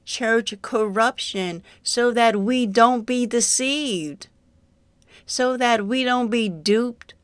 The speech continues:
raped, robbed, and fleeced about this money. And that, and that we don't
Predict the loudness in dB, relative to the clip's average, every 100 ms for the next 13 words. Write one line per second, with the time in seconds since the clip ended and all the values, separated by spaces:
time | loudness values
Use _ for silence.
0 | _ _ _ _ -6 0 2 2 0 -12
1 | -16 -6 0 4 6 4 2 -2 -2 -6
2 | -8 -4 -2 -2 -4 -6 -8 -20 _ _
3 | _ _ _ -8 0 4 4 2 0 2
4 | 2 2 2 2 0 0 -2 -6 _ _
5 | _ _ _ _ _ _ _ _ _ -20
6 | _ -4 -2 0 2 2 0 -2 _ _
7 | _ _ _ _ _ -4 0 2 2 0
8 | 0 0 0 0 0 -2